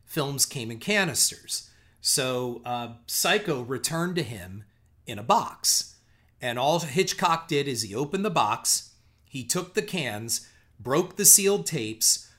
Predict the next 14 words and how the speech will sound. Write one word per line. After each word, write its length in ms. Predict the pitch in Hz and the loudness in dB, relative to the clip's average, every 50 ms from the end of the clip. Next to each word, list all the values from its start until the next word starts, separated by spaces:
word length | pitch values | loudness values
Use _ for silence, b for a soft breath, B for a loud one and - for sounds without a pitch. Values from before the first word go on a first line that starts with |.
| B B | B B
moved 340 | 117 131 170 208 226 196 185 | -2 0 2 2 2 0 -2
the 80 | 208 | -4
cans 460 | 208 202 - 196 185 180 180 170 147 151 | -4 -2 -2 -2 0 0 0 0 0 0
around 440 | 151 135 147 151 147 131 113 110 | 0 0 0 0 0 0 -2 -4
as 200 | 107 107 110 - | -4 -2 -2 0
if 280 | 127 120 117 - - - - | 0 -2 -4 -6 -10 -8 -8
they 100 | 131 117 | -6 -6
were 140 | 107 113 107 | -6 -6 -8
taken 360 | - 151 143 131 131 - 143 127 | -6 -4 -4 -4 -4 -4 -4 -4
out, 340 | 117 117 120 120 - - | -2 -2 -2 -4 -4 -8
examined, 640 | 123 117 110 110 110 123 117 113 110 110 117 117 113 | -10 -4 0 0 0 2 0 -2 -2 -2 -6 -6 -6
and 140 | 113 101 104 | -8 -8 -6
brought 320 | 113 117 123 123 123 - | 0 4 4 4 4 2
back. 340 | - 104 98 101 101 - - | -4 -4 -4 -4 -8 -12 -18